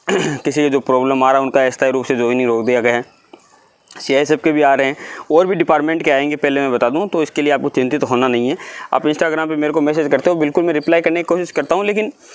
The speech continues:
फिर आपको patience रखना पड़ेगा उसके लिए। मैं ये नहीं कि एक ही दिन में सभी की reply कर दूं, तो ऐसा possible है नहीं, क्योंकि एक दिन में सौ से दो सौ message आते हैं, किस किस का reply कर पाऊँगा?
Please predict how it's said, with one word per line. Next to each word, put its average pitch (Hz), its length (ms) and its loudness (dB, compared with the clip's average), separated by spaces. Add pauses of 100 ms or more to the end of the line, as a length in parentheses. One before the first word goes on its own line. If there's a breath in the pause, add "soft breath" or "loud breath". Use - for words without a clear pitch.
(280 loud breath)
फिर 185 140 2
आपको 196 520 2 (300 loud breath)
patience 185 320 0
रखना 180 240 0
पड़ेगा 160 300 0
उसके 156 220 -4
लिए। 156 160 0
मैं 160 160 0
ये 156 180 -2
नहीं 175 200 -2
कि 175 220 0
एक 160 80 -2
ही 165 60 -4
दिन 156 140 2
में 160 100 0
सभी 147 220 0
की 143 60 -4
reply 139 320 0
कर 131 100 -2
दूं, 135 120 0
तो 139 60 0
ऐसा 139 160 2
possible 139 400 0
है 123 100 2
नहीं, 123 160 -2 (320 loud breath)
क्योंकि 151 200 -2
एक 147 160 0
दिन 156 120 2
में 160 200 0 (160)
सौ 151 140 2
से 151 120 0
दो 151 180 2
सौ 151 120 0
message 147 260 2
आते 135 220 0
हैं, 143 60 -2
किस 143 160 -6
किस 143 140 -6
का 139 120 2
reply 123 280 0
कर 107 80 -2
पाऊँगा? 104 360 -8